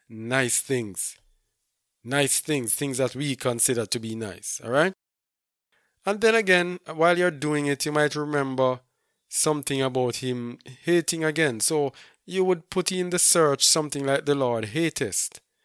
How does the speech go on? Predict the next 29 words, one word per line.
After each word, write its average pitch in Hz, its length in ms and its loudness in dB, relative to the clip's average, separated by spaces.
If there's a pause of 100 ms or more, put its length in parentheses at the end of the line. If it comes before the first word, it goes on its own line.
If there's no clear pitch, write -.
(340)
And 147 120 0
then 143 220 4
when 147 140 -2
you 160 100 -2
put - 220 -8
that 135 260 -2
in, 139 380 -2 (360)
you 135 140 -4
would 139 180 -2
see, 117 440 2 (720)
"Yahuwah 131 440 2
trieth 151 540 4 (140)
the 143 100 -4
righteous." 165 720 0 (100)
In 139 140 -4
the 160 100 -4 (240)
King 175 220 -4
James 131 340 0
Bible, 120 400 0
it - 140 -8
would 123 120 -2
be, 120 140 -4
"The 117 160 -6
Lord. 104 340 -6 (320)
The 113 60 -14
Lord 131 420 -2
trieth 156 460 4
the 135 100 -4
righteous, 156 640 -2